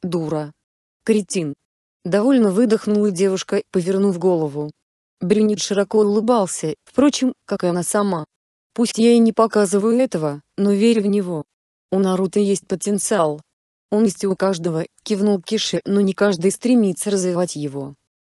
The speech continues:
"Но он обязан". "Никому и ничего он не обязан", насупился парень, прерывая одноклассницу. "Просто не может понять аксиому таких детей, как мы. Не хочу и не существует, есть надо".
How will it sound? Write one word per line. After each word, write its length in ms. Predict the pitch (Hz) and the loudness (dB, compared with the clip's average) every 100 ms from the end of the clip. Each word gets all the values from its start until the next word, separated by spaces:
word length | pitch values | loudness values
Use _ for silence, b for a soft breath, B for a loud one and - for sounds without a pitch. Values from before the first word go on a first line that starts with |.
| _ | _
"Но 180 | 202 202 | 2 4
он 140 | 208 208 | 4 4
обязан". 460 | 220 220 220 226 - _ _ - | 4 4 4 0 -4 _ _ 0
"Никому 420 | 202 190 208 208 | 0 2 0 2
и 60 | 202 | 2
ничего 420 | 196 - 214 220 | 2 2 2 2
он 140 | 208 | 2
не 120 | 185 | 0
обязан", 440 | 185 190 180 151 147 - | -2 0 0 -4 -6 -6
насупился 760 | 185 180 214 180 196 190 - | -4 -2 -4 -4 -4 -4 -6
парень, 420 | - 196 160 202 156 _ - | -2 0 0 -2 -4 _ -8
прерывая 480 | 190 185 180 190 190 | -2 -2 0 0 0
одноклассницу. 920 | 170 170 - 196 233 - 151 - - _ _ _ _ - | -2 -4 0 0 0 -4 -8 -12 -16 _ _ _ _ 0
"Просто 320 | 277 285 240 | 2 2 4
не 120 | 233 | 6
может 360 | 247 277 175 - | 6 4 2 -4
понять 360 | 170 180 196 | -2 0 0
аксиому 540 | 190 - - 214 180 190 | -2 -4 0 2 2 0
таких 300 | 180 - 165 | -2 -4 -6
детей, 440 | 165 - 208 208 - | -6 -2 -2 -2 -6
как 200 | - 180 | -6 -4
мы. 220 | 190 156 151 _ - | -2 -2 -4 _ -6
Не 100 | 185 | -2
хочу 320 | 214 202 247 | -2 0 2
и 40 | |
не 120 | 226 196 | 2 0
существует, 760 | 196 - 185 175 190 202 - _ _ | -4 -4 -6 -4 -4 -4 -8 _ _
есть 360 | 190 247 247 - | -4 -2 -2 -2
надо". 440 | 208 254 196 143 | 0 0 -2 -6